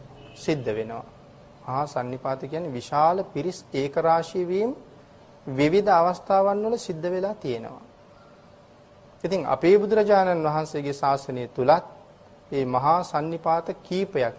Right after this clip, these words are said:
මේ මහා සන්නිපාත කියන වචනයෙන් හඳුන්වන්නේ අපි දකින මහා කියන ප්‍රමාණය නෙමෙයි. අපට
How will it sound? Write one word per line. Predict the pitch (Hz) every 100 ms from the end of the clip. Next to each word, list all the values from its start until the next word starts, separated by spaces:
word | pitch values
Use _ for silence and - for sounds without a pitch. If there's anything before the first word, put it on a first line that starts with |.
| -
මේ | 147 123
මහා | 120 123 160 196
සන්නිපාත | 196 196 196 196 196 190 190
කියන | 190 190 185
වචනයෙන් | 160 156 185 190 190
හඳුන්වන්නේ | 170 170 185 196 208 196
අපි | 127 -
දකින | 180 185 196 190
මහා | 180 160 175 180
කියන | - 180
ප්‍රමාණය | 180 170 170 180 185 160
නෙමෙයි. | 135 131 120 113 - - - - - - -
අපට | 165 170 196